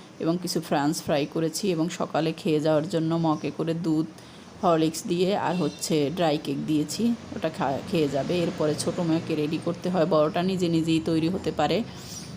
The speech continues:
তো ছোটোটাকে রেডি করার জন্য ড্রেস, আহ, পরিয়ে নিলাম। তারপরে সব কিছুই ওর করে দিতে হয়, বেল্ট, এরপরে চুল বাঁধা থেকে শুরু করে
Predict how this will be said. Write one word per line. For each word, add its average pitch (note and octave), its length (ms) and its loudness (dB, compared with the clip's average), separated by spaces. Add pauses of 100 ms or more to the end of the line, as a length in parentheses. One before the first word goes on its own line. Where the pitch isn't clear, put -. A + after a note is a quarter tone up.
(180)
তো F3+ 120 2
ছোটোটাকে F3 520 0
রেডি E3 220 0
করার D#3 320 2
জন্য D#3 300 0
ড্রেস, E3 360 0
আহ, C#3+ 480 -4
পরিয়ে E3 260 4
নিলাম। D3 440 2 (720)
তারপরে D#3+ 640 2 (240)
সব F#3+ 160 2 (100)
কিছুই G3+ 260 2
ওর F3 200 4
করে E3+ 220 2
দিতে D3+ 220 0
হয়, F3 180 4
বেল্ট, D#3+ 480 2 (500)
এরপরে D3+ 340 0
চুল E3 300 0
বাঁধা D3+ 240 4
থেকে E3 280 -4
শুরু D#3+ 380 -2
করে D#3 340 4